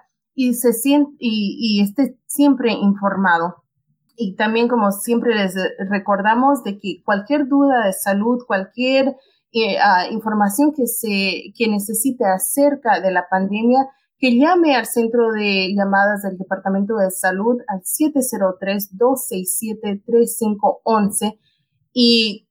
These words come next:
y como, ah, les recordamos la anterior semana, ellos están abiertos de las nueve de la mañana a las siete de la noche, de lunes a viernes, y de nueve y media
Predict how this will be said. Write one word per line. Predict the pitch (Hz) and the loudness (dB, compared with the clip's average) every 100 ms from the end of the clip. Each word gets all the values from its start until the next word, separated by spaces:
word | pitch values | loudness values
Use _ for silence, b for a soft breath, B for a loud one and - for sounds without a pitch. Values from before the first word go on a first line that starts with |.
| _ | _
y | 226 202 196 | -4 -4 -2
como, | 220 208 196 196 190 180 - | 0 2 4 4 4 2 2
ah, | 190 180 | 0 0
les | 196 208 | -2 -4
recordamos | 214 214 202 214 247 269 | -4 -4 -2 0 0 0
la | 240 | -2
anterior | 202 196 202 233 | -6 -8 -4 -4
semana, | - 226 226 233 220 | -2 0 0 0 -2
ellos | 240 254 262 | -2 -2 -2
están | 240 - 226 | -4 -4 -2
abiertos | 214 214 220 233 214 | -2 -2 -8 -8 -6
de | 208 | -4
las | 190 190 214 | -4 -4 -2
nueve | 233 339 359 | -2 0 0
de | |
la | 294 | 0
mañana | 240 220 220 233 226 | 0 -2 -2 -2 -2
a | |
las | 208 - - | -4 -8 -4
siete | 262 285 294 | -2 0 0
de | 247 | 0
la | 208 | 0
noche, | 196 202 208 | 0 -2 -2
de | 226 196 185 | -2 -4 -2
lunes | 247 302 302 285 | 2 4 2 0
a | 214 | -4
viernes, | 196 208 214 226 226 - | -4 -2 -2 0 -2 -2
y | 208 | -4
de | 190 190 | -2 0
nueve | 202 247 262 | 2 2 2
y | 247 | 2
media | 226 220 226 233 240 | 0 -2 0 0 0